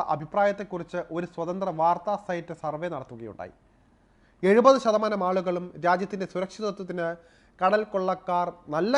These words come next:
കാര്യമാണ് ചെയ്യുന്നതെന്നാണ്, എഴുപത് ശതമാനം ആളുകളും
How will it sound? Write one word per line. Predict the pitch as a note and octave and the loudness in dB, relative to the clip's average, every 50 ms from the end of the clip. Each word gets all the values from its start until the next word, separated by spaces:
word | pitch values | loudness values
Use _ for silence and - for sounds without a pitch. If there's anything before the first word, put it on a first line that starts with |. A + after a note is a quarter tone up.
| B3+ A#3 | 4 4
കാര്യമാണ് | A#3 G#3 F#3 F3+ F3+ E3+ D#3 - - - D#3 D#3 - | 4 4 4 2 -4 -6 -6 -8 -14 -20 -20 -16 -10
ചെയ്യുന്നതെന്നാണ്, | D#3+ D#3 D3+ D3+ D3+ D3+ D3 D3 D3+ C#3+ C#3 C#3 C3+ C3+ C#3 _ _ _ _ - D#3 D#3 _ _ _ _ _ _ _ _ _ _ _ _ _ _ _ _ _ - - - - _ _ _ _ _ _ - F3+ | -8 -6 -6 -6 -6 -8 -6 -6 -6 -6 -6 -6 -8 -10 -12 _ _ _ _ -20 -20 -20 _ _ _ _ _ _ _ _ _ _ _ _ _ _ _ _ _ -20 -20 -20 -20 _ _ _ _ _ _ 2 4
എഴുപത് | G3+ A3 C4 D4 D4 - | 6 6 8 6 6 4
ശതമാനം | C#4 B3 A#3+ A3+ A#3 A3+ A3 G#3 G3 F#3+ | 4 -2 0 0 0 0 -2 0 0 0
ആളുകളും | F#3+ F#3 F3+ F3+ F3+ F3 | 0 0 0 0 -2 -2